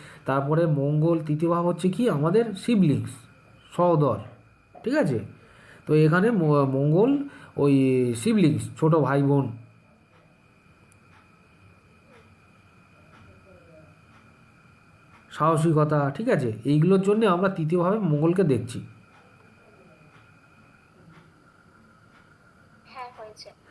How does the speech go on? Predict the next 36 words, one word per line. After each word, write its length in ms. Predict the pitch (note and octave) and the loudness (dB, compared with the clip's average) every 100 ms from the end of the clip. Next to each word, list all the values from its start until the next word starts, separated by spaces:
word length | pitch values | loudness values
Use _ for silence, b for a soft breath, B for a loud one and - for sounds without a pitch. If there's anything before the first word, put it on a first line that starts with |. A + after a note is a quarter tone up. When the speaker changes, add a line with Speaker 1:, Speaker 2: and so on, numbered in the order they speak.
| B B | B B
Speaker 1:
আচ্ছা, 220 | A2+ A#2 | -4 -2
তৃতীয়ভাবে 640 | A2+ D#3 D#3 F#3+ G3 G3 A3 | 0 0 4 4 4 2 0
আর 200 | F#3 D3+ | 0 -4
একটা 180 | D3+ F3+ | -2 -2
লিখুন, 480 | E3+ D#3 - - B B B B _ - | 0 0 -4 -6 B B B B _ -8
আহ, 380 | A#2 A2 A2 C#3 | -2 -2 0 2
বুধ 240 | A3+ F#3 | 2 4
গ্রহকে। 500 | D#3+ D3 A#2+ G#2+ G2+ - | 4 2 2 -2 -8 -6
বুধ 240 | C3+ F#3 | -2 2
হচ্ছে 260 | F#3 F#3 G#3 | 2 2 0
এখানে 240 | G3 G3+ G3 | 0 0 0
আসবে 320 | F#3+ G3 B3+ | 0 2 0
কমিউনিকেশন 800 | B3+ E3 G3+ A3 G#3+ G3+ G#3+ F#3+ | 0 0 2 2 2 2 2 0
স্কিল, 340 | D3+ D#3+ B2 A2 - - - - | 0 0 0 -2 -12 -18 -20 -8
যেহেতু 320 | C3+ F3 F#3+ | 0 2 2
তৃতীয় 280 | F3+ D#3 G3+ | 0 0 2
ভাব 160 | G3+ G3+ | 2 2
হচ্ছে 220 | G3+ G#3+ | 0 -2
আমাদের, 420 | G3 G#3 B3+ C4 | -2 -2 -2 -2
আহ, 400 | F#3+ F#3 C#3+ C#3+ | -6 -4 -2 -2
কমিউনিকেশন, 600 | C#3+ D3+ F#3 F#3+ F#3+ G3 F#3 | -2 -2 2 2 2 2 0
আহ, 320 | F3 E3 D#3 D#3 B B B | 0 0 0 -4 B B B
ক-, 60 | |
আহ, 760 | D3+ C#3+ C3 B2 A#2+ A#2 A#2 A#2 | 2 4 4 4 2 0 -4 -4
ওই 140 | A#2+ | -6
কমিউনিকেশন 640 | A#2+ D3+ E3+ F3+ F3+ F#3 E3+ | -2 0 2 2 2 2 -2
স্কিলকে 440 | D#3 F#3+ F#3 F3 | -2 2 4 4
দেখিয়ে 320 | D3+ C#3 C3+ | 2 2 0
থাকে। 320 | A#2 A#2 F#3+ C#4 - B B B B | 0 0 0 -2 -8 B B B B
আচ্ছা, 180 | C3 B2+ | -2 -2
তৃতীয় 380 | A#2+ F3 D#3+ A#3 | 0 0 2 2
ভাব 220 | G#3 A3 | 2 2
হচ্ছে 220 | A3 G#3+ | 0 -2
আমাদের 220 | A#3+ C4 A#3+ | -4 -4 -2
না 100 | D3+ | -2
লেখালেখি 680 | C3+ A3 F#3 D3 A#2 A2+ | 0 0 0 0 -2 -6